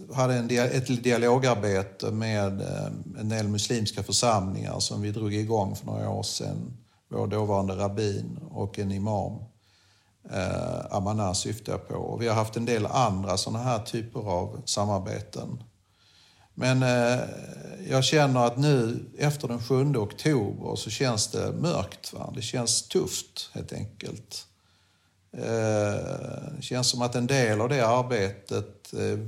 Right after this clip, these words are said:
har varit bra, men att vi ändå har liksom tagit tillbaka, kommit tillbaka ett antal steg. Eh, många judiska föräldrar är återigen väldigt rädda,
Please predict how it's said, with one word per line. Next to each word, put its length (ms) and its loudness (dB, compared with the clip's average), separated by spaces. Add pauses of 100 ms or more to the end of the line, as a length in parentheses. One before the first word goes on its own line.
(240)
har 160 -2
varit 300 4
bra, 440 6
men 140 -2
att 180 -2
vi 140 2
ändå 280 0
har 160 -2
liksom 280 -4
tagit 580 -2 (640)
tillbaka, 480 2
kommit 220 -2
tillbaka 640 0 (440)
ett 160 -4
antal 360 0
steg. 640 0 (1040)
Eh, 680 -4
många 560 0
judiska 440 2
föräldrar 480 0
är 160 0
återigen 800 -2
väldigt 320 -4
rädda, 540 -4